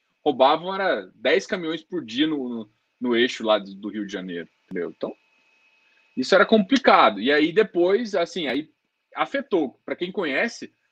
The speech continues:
pra quem já tá no mercado há mais tempo, sabe que isso afetou bastante o, o mercado de, de, de galpões próximos do Rio. E aí foi onde eu saí ali. Então, eu preferia, teve, tinha um ativo também, que eu acho que, eu acho que tá com B T,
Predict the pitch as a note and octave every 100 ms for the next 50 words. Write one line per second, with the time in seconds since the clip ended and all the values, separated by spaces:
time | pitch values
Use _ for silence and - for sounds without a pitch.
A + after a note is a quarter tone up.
0 | _ A#2+ D#3+ D3+ D3 D#3+ F#3+ G3 C#3 C3+
1 | C3 B2 A2 G#2 - F#3 F#3 F3 G3 A3+
2 | F#3+ F3 F3 E3 F3 D3+ C3+ G#3+ - -
3 | F#3 F3 G#3+ - A#3 _ _ _ _ _
4 | D3 F3 F3+ D#3+ E3+ E3+ F3+ D3+ D#3 D#3
5 | D#3+ F3 D3+ C#3+ C3 C#3+ D#3+ F3 D3+ D#3
6 | F#3 F3 - _ _ _ _ - C#3+ D#3
7 | D#3 D#3+ E3 D#3 A#2+ G2+ - _ _ -
8 | C3+ D#3 F#3 F3+ F3+ F3+ F3 E3+ - F3+
9 | C3+ A2 F#2 F#2+ _ _ - F#3 D#3 -
10 | _ A2+ - E3 F#3 G3 - _ - F#3+
11 | D#3+ - D#3+ G#3+ A3+ G#3+ G#3 G#3 F3 D3+
12 | C3+ E3 D#3+ D#3 - D3 - - - C#3
13 | F3 - - G#3+ E3